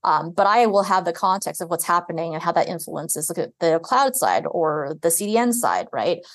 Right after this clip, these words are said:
Um, and so that data allows us to look holistically when most of our, uh, executive stakeholders are kind of siloed into their B Us. Um,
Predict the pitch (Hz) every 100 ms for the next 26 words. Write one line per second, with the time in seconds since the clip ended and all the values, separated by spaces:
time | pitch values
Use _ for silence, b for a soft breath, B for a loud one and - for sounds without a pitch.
0 | B - 170 160 170 170 196 - 185 180
1 | 160 - 175 180 - 185 214 196 156 -
2 | 165 165 156 170 170 - - _ _ -
3 | 196 170 - 170 160 156 - 196 240 247
4 | 262 220 170 165 165 B _ 190 180 175
5 | 175 185 165 165 170 165 151 - - 110
6 | 85 - _ - 233 175 - 180 170 185
7 | - 180 170 156 151 127 165 - 160 143
8 | 151 151 160 143 - - 151 107 101 160
9 | - 185 165 160 127 123 127 87 71 65
10 | - - B B - 170 170 165